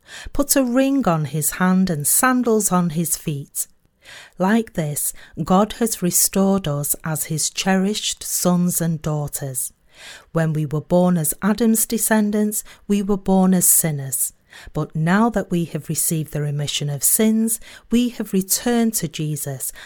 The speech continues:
and become righteous people. In other words, because we've realized and believed that Jesus Christ took away all our sins, exactly as the Bible says, God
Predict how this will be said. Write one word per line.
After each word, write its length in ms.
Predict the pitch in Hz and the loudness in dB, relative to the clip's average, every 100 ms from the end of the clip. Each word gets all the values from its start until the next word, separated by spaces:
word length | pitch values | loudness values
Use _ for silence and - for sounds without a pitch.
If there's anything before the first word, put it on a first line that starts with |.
| - | -6
and 160 | 160 - | -4 -4
become 420 | 156 - 160 160 | -6 -4 -2 -2
righteous 640 | 151 185 220 214 - 143 | 2 2 2 0 -6 -4
people. 680 | - 156 143 - 143 131 131 _ _ _ - - - | -4 -6 -6 -8 -10 -10 -16 _ _ _ -20 -20 -6
In 160 | - 185 | 2 4
other 260 | 247 262 | 4 2
words, 500 | 240 156 143 135 - - - - | 0 0 -4 -4 -8 -8 -10 -6
because 500 | 175 - 240 254 - | -6 0 2 2 2
we've 300 | 240 233 - | 0 0 2
realized 760 | 226 233 180 143 135 135 - | 4 4 2 -2 -4 -6 -6
and 240 | 165 160 - | -4 -4 -2
believed 520 | 170 165 185 185 180 | -2 2 2 2 0
that 240 | 151 - | -6 -8
Jesus 520 | - 190 226 - 226 - | -2 0 0 -2 -2 -4
Christ 640 | - 208 160 135 - - | -2 0 0 -4 -8 -8
took 260 | - 240 233 | -4 -4 -2
away 300 | 240 226 220 | 0 2 4
all 240 | 214 208 | 2 2
our 240 | 202 196 196 | 2 0 0
sins, 560 | - 175 143 131 131 - - - | 0 -2 -4 -6 -10 -12 -18 -8
exactly 800 | 165 - - - 214 262 226 220 | -6 -4 -2 2 2 0 0 2
as 160 | 208 - | 2 0
the 140 | 170 | -2
Bible 520 | - 190 214 220 220 | 2 2 2 2 0
says, 680 | 220 - 175 147 135 131 - - - - - 156 | 0 0 0 -2 -6 -8 -10 -12 -20 -20 -10 -2
God 320 | 180 208 247 | 4 4 2